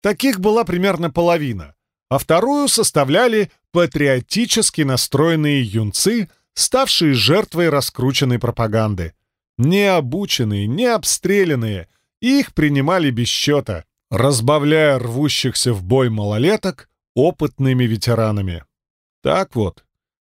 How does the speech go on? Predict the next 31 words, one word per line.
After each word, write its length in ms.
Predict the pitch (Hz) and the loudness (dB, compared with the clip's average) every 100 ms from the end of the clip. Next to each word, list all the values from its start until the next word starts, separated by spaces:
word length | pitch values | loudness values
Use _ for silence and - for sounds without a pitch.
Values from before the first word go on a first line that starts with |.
| _ | _
за 220 | 101 120 143 | -2 0 0
те 240 | - 226 | 2 0
две 240 | 160 190 | 2 0
недели 440 | 185 156 165 202 160 | 0 0 2 2 0
на 180 | 139 131 | -2 -2
тренажере, 800 | 139 139 143 123 214 190 123 - _ _ | -2 0 0 2 0 2 -2 -6 _ _
должном 600 | 107 147 180 127 135 143 127 | -2 0 2 0 -2 -2 -2
помочь 640 | 151 151 156 160 143 - | -2 0 0 0 -2 -6
вспомнить 800 | - - - 143 131 123 117 - | -8 -8 0 0 0 -2 -4 -2
мне 240 | 120 135 | 0 2
боевые 460 | 110 113 117 123 113 | 2 2 2 2 2
навыки, 600 | 127 220 196 - 165 135 _ _ _ | 0 0 -2 -4 -6 -6 _ _ _
я 300 | 139 240 269 | -2 2 2
был 220 | 202 185 165 | 2 2 2
не 140 | 147 | 0
более 360 | 135 190 156 131 | 2 0 2 -2
двух 300 | 110 139 - | -2 -4 -2
раз. 400 | 120 107 - - _ _ _ - | -2 -2 -6 -12 _ _ _ -4
Причем 540 | 139 143 - 175 151 | 0 0 2 2 2
на 120 | 143 143 | 0 0
первом 380 | 190 170 147 | 0 0 0
своем 360 | 135 135 143 139 | -2 0 0 0
вылете — 520 | 180 220 156 123 101 _ _ - | 0 0 0 0 -4 _ _ -6
все, 220 | - 175 | 0 0
что 200 | - 151 | 0 -2
от 100 | 135 | 0
меня 220 | 147 151 | -2 -2
требовалось, 640 | - 208 196 143 127 123 - | 0 -2 0 0 0 0 -2
так 180 | 143 | 0
это 340 | 185 156 147 - _ - | 0 2 0 -2 _ -8
взлететь, 840 | 107 117 123 107 - 240 - | -4 0 0 0 0 0 0